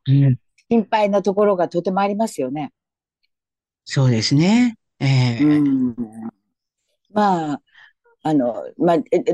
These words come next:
Speaker 2: で、まあ、日本のね、新聞の中ではやはりそのね、台湾に関する、まあ、いろんな心配も含めて、まあ、あの、
Speaker 1: ええ。
Speaker 2: ね、新聞で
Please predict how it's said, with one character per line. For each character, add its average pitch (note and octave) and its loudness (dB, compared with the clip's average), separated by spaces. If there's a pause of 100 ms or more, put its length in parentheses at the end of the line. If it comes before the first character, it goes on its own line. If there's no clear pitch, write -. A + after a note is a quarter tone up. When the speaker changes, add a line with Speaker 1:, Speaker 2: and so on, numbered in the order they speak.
(140)
Speaker 2:
で、 F#3+ 0
ま G#3 0
あ、 - 2
日 G3+ 0
本 G#3 0
の G3 0
ね、 A#3 0
新 A3 -4
聞 G3 2
の F#3 -4
中 F#3 -6
で D3 -4
は D3 0
や E3 -8
は F3+ -4
り D3+ -16
そ C#3 -14
の B2+ -10
ね、 E3 -6
台 F#3 0
湾 F3+ 2
に D3+ -10
関 D#3 -6
す - -6
る、 C3+ -4 (340)
ま E3 0
あ、 E3 4
い E3 2
ろ E3 2
ん D#3+ -4
な D3+ -4 (260)
心 F3 -4
配 E3 2
も D3 -2 (100)
含 - -2
め D#3+ 0
て、 - -4 (640)
ま D#3 -2
あ、 D3+ 0
あ D3+ 0
の、 D3+ 2
Speaker 1:
え C#3+ 0
え。 C3+ -4
Speaker 2:
ね、 G3 0
新 F3+ -4
聞 E3+ -4
で D#3+ 2